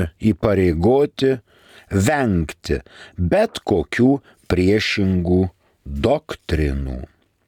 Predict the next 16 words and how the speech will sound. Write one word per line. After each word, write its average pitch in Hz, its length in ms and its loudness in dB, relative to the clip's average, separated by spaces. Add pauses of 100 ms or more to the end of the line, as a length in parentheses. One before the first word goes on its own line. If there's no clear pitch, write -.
(1000)
Dėl 131 240 4
to 202 160 2
privaloma 135 720 2
tikėti 113 760 0 (220)
ir 160 280 4
Dievu, 175 640 2 (1120)
ir 196 300 2 (240)
katalikiškomis 104 1160 0
tiesomis. 90 1120 0 (540)
Pirmas 135 420 2
laiškas 104 520 0
Jonui, 151 380 2
antras 110 400 0
skyrelis, 117 560 0
dvidešimta 87 680 0
eilutė 127 640 2